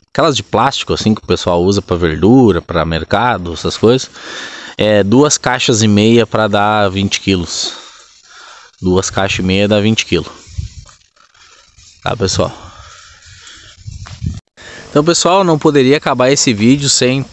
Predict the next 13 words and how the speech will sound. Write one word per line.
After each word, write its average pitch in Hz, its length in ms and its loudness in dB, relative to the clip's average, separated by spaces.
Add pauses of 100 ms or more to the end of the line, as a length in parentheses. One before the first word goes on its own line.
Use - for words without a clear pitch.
(180)
aqui, 117 420 -2
né, 104 220 0 (680)
acabar 98 460 -2
aí 107 520 0
mostrando 98 500 0
pra 113 120 0
vocês 101 460 0
o 117 80 0
que 113 580 2
eu 110 180 2
tenho, 110 580 -2
eu 107 200 2
como 110 420 0